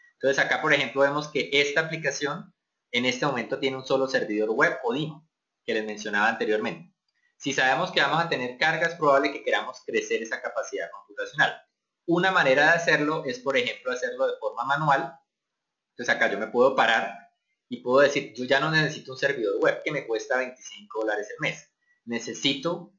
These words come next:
empezar a crecer mi capacidad computacional y ahora necesito cuatro ser-, cuatro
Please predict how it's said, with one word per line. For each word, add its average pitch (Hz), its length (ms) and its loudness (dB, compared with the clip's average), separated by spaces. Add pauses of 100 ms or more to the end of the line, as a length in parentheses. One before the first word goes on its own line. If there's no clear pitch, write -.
(180)
empezar 113 420 0
a 127 120 2
crecer 143 340 0
mi 147 100 -6
capacidad 117 500 0
computacional 147 760 -2
y 120 40 2
ahora 113 220 4
necesito - 680 -12
cuatro 143 400 2
ser-, 139 360 -6
cuatro 151 600 0